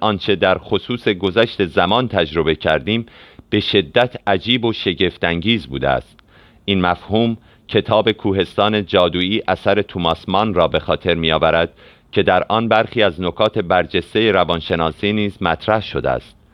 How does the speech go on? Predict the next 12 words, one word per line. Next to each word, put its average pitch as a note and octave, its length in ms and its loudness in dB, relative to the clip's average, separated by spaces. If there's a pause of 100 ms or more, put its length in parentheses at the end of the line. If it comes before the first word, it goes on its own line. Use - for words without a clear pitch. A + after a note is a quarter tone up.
(380)
توماس F2 380 0
مان G#2+ 240 2
نیز G#2+ 220 -2
وضعیت F#2+ 580 2
پیشرفت G2+ 600 -2
معنوی F#2 640 0
کسانی G#2 560 0
که G2 160 0
در F2 180 2
موقعیت F2 640 0
روانشناسی F2 840 0
مشابه F#2 640 2